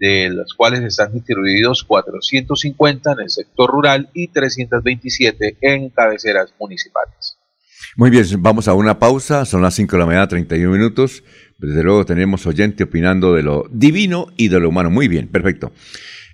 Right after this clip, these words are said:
Speaker 2: Eh, a ver, eh, Gustavo Pinilla dice, "¿Y la plata de los peajes de Río Negro y aeropuerto es solo para vía Bucaramanga, Palo Negro, o la vía de Chimitá es una, porque la vía, mm, de Chimitá es una trocha?".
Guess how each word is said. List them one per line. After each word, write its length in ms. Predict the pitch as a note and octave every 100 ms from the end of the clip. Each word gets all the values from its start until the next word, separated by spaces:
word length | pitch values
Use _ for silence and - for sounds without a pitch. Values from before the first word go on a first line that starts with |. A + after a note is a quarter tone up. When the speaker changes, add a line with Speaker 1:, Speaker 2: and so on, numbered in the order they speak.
| _
Speaker 2:
Eh, 280 | F#2 F#2+ F#2+
a 120 | -
ver, 380 | G2 F#2+ E2+ D#2 C2+
eh, 520 | C#2 C2 B1+ A#1+ C2
Gustavo 340 | D2 - G#2
Pinilla 320 | F#2+ G2 F#2+ G#2
dice, 260 | G#2 G#2
"¿Y 120 | F#2+
la 160 | G2 F#2
plata 260 | C#3 C#3+ C#3
de 60 |
los 120 | A2+
peajes 320 | - G2 A2+ A#2+
de 100 | G2
Río 180 | F2+
Negro 260 | F#2 A2 A#2+
y 80 | G#2+
aeropuerto 520 | E2 D#2+ A2+ - A#2
es 120 | G2
solo 240 | A#2+ A2 G2+
para 340 | E2+ D#2 D2
vía 280 | G#1 F#2+ A2
Bucaramanga, 600 | F#2+ D2+ E2 D#2+ G#2+ A2
Palo 180 | E2+ E2
Negro, 360 | A2 B2+ C3+ -
o 80 | F2
la 100 | E2
vía 160 | G2
de 80 | G#2
Chimitá 500 | - D#2+ D2+ G2 G2
es 180 | - F#2
una, 260 | G#2 F#2 - - _
porque 240 | E2+ -
la 60 | D#2
vía, 380 | D2+ E2 F#2 F2
mm, 360 | - E2+ D#2 D2 B1+ - _ _ _ _
de 160 | F2+
Chimitá 480 | F2 F#2 E2+ G2+ F#2+
es 160 | F#2 G2
una 220 | F2+ E2
trocha?". 360 | A#2+ - C#2